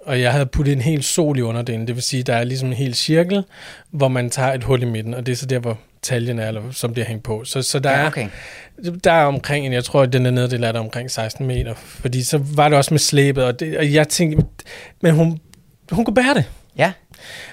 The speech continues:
Speaker 1: Og, og så, øh, er der jo lavet en corsage indenunder, hvor hun bærer hele kjolen på, og, altså, den er så tung, den kjole. Øhm, så den blev ved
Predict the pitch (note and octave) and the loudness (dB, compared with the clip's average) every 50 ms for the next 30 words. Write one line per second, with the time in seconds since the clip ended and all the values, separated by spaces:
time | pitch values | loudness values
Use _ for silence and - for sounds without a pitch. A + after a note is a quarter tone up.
0 | - _ _ - F3+ F3 E3 D#3+ - - F3+ E3 D#3 - - - G#3+ G3+ F#3+ F3+ | -20 _ _ 2 2 2 2 0 0 0 0 2 2 0 2 4 6 6 6 6
1 | E3 D3+ D3+ D3 C#3+ C#3 C#3+ D3+ - - D#3+ C#3+ C#3+ C#3 C3+ C#3 D3 D#3+ D#3+ D3 | 6 4 4 2 2 0 -2 -6 -6 -2 0 0 2 2 2 2 2 2 0 0
2 | - C3+ - - C#3+ D3+ D#3 F3 E3 D3 C#3 C3+ C3 B2+ B2 A#2+ C3 C3 D3 C#3+ | -2 -2 2 4 4 4 4 4 2 2 2 2 2 0 0 0 0 2 2 4
3 | C#3 C3+ C3+ C3+ C3 - C#3+ C#3 C#3+ C#3+ C3+ - C3+ C#3 C#3 B2+ B2+ B2+ - - | 4 4 4 2 0 0 0 0 0 0 -2 0 0 0 2 0 -2 -6 -6 -6
4 | - C3+ - - - D#3 C#3+ C#3+ C#3+ C#3+ - - E3 - - - C#3 C3 C3 C3 | -6 -6 -6 -2 -2 0 0 0 0 -2 -2 -6 -8 -8 -6 -8 -6 -8 -8 -10
5 | B2+ A#2+ A#2 C3+ B2 A#2+ A#2+ B2+ - _ - - - - - - - - _ _ | -10 -10 -8 -6 -6 -6 -6 -8 -10 _ -20 -20 -20 -20 -20 -20 -20 -20 _ _
6 | _ - B2+ A#2+ A#2 A#2 A2+ A2+ A2+ A2+ A2+ A2+ A2+ A2+ A#2 - _ _ _ _ | _ -4 -2 0 0 0 -2 -2 -4 -4 -6 -6 -8 -10 -12 -14 _ _ _ _
7 | _ - - C#3+ C#3 C3+ B2 C3+ C3 C3 C#3 C#3 C#3+ | _ -2 0 2 2 4 4 4 4 6 6 4 4